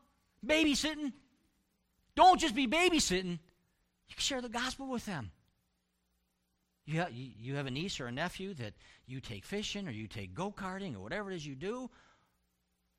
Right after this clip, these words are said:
They look up to you. They're easy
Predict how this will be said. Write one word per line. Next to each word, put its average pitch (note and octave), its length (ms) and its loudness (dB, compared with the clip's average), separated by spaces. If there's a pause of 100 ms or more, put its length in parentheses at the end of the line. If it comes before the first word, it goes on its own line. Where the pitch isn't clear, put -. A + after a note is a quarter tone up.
(280)
They A3 140 0
look A3+ 220 -6
up A3+ 180 -6
to C#4 100 -10
you. G#3 260 -6 (800)
They're B3+ 320 -2
easy A#3 800 -2